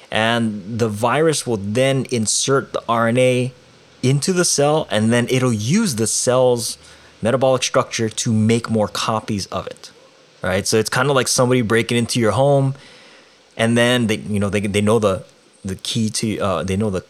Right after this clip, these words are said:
code to your home. They break in, and you got a copying machine in there, and what they do is they just make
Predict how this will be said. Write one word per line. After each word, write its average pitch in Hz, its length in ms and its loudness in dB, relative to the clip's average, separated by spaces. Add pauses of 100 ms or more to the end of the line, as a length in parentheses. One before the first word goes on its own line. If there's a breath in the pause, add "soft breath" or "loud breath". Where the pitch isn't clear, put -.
(120)
code 110 340 0
to - 80 -4
your 90 140 0
home. 110 300 2
They 95 60 -2
break 120 400 0
in, 117 200 2
and 101 140 0
you 104 60 0
got 104 140 0
a 95 60 -2
copying 120 400 0
machine 117 320 0
in 107 160 2
there, 101 320 2
and 98 140 -2
what 98 120 0
they 101 120 -2
do 113 320 0
is 95 320 -2
they 98 100 0
just 104 220 -2
make 104 480 0